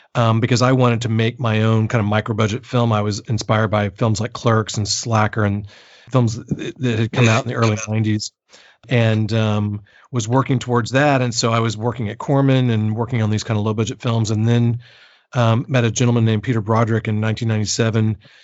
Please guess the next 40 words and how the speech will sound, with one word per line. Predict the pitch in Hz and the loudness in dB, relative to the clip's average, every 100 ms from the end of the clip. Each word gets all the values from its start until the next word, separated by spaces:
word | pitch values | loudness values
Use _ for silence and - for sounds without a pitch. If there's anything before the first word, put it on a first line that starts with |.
| _ - | _ -4
who | 120 | 0
had | 117 107 | 2 2
a | 104 | 0
new | 107 117 117 | 0 0 0
company | 117 117 117 | 0 -2 -2
called | 107 110 | -2 -2
Next | 110 113 - | -2 -2 -4
Wave | 110 | -4
Films, | - 123 117 113 113 110 - - - _ _ - | -2 0 2 2 0 -2 -8 -18 -20 _ _ -2
um, | 117 | 0
which | 113 - | 0 -2
was | 107 | -6
a | |
finishing | - 190 185 131 | 0 2 4 2
funds | 120 113 | 2 0
company | - 117 110 | 0 0 -2
that | 101 | -4
the | 139 | -4
Independent | 120 120 123 | -4 -2 -4
Film | 120 120 | -2 0
Channel | 113 113 110 139 | 2 0 0 -2
was, | 123 107 107 | -4 -2 0
um, | 107 101 | 0 -2
financing. | 107 131 117 113 - 113 113 117 120 - - _ - | -2 0 2 2 2 0 -2 -4 -10 -20 -20 _ -2
And, | 120 113 110 117 | 2 4 2 2
um, | 113 110 107 113 | 2 2 2 0
I | - 117 | -2 -2
joined | 117 120 117 117 | 0 0 2 2
him. | 127 | 0
I | 117 | 0
was | 104 | -2
the | 101 | -6
first | 117 110 | -6 -6
person | 113 - 113 | -6 -4 -2
he | |
hired. | 101 107 117 | 0 2 2
And | 113 104 | 2 0
so | 117 | 0
I | 107 | 0
was | 107 110 92 | 0 -2 -6